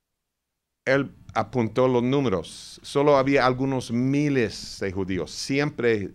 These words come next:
seguían. Usted, la Biblia lo explica. Después de la ulti-, última cautividad, todavía había un, mucha gente con Jeremías, ¿no? Y al-, una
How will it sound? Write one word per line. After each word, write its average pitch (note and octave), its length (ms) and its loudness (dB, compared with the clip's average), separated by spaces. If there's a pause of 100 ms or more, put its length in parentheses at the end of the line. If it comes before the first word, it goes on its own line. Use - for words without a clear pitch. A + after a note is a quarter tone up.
(120)
seguían. A#2 520 -4 (220)
Usted, - 360 -4
la A#2+ 220 2
Biblia D3+ 360 2
lo C3+ 120 2
explica. - 640 -4 (640)
Después C#3 440 2
de B2+ 100 4
la B2+ 80 8
ulti-, C#3 400 2 (160)
última B2 580 -2 (520)
cautividad, B2+ 1200 2 (560)
todavía C#3+ 600 4
había B2+ 240 6
un, A#2+ 220 2 (760)
mucha D#3 300 4
gente D#3+ 600 2
con A#2+ 140 -2
Jeremías, D3+ 640 4
¿no? F3+ 240 0 (1800)
Y B2 260 -4 (220)
al-, A2 560 -4
una G#2 240 2